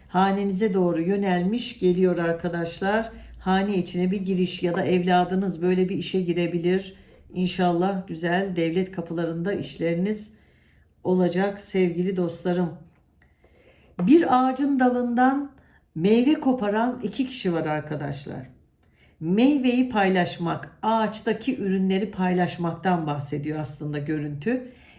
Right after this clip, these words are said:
Biriyle bir ortak işler mi yapacaksınız sevgili Başaklar?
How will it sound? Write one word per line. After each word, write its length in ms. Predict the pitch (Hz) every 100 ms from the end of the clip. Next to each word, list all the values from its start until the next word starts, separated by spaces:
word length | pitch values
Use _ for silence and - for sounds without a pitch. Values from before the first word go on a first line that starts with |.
| -
Biriyle 480 | 185 285 339 311 285
bir 40 |
ortak 420 | 269 254 262 254
işler 420 | 233 - 240 247
mi 80 | 233
yapacaksınız 760 | 185 175 175 165 - - 160 143
sevgili 440 | 190 190 190 202
Başaklar? 600 | 170 - 160 - 180 156